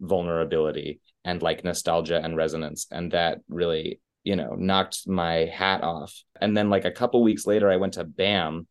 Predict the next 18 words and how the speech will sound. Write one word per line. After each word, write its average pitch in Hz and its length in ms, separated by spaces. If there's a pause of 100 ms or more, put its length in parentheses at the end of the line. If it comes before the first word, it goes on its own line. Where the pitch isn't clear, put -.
(220)
and 90 80
I 92 40
saw 92 280
a 82 40
Heiner 110 360
Mueller 95 380
play 82 480 (260)
that 85 120
was 92 160
a 92 80
version 92 420
of 87 220 (160)
Dangerous 98 420
Liaisons 85 840 (260)
that 98 140
was 92 180
just, - 280
like, 85 300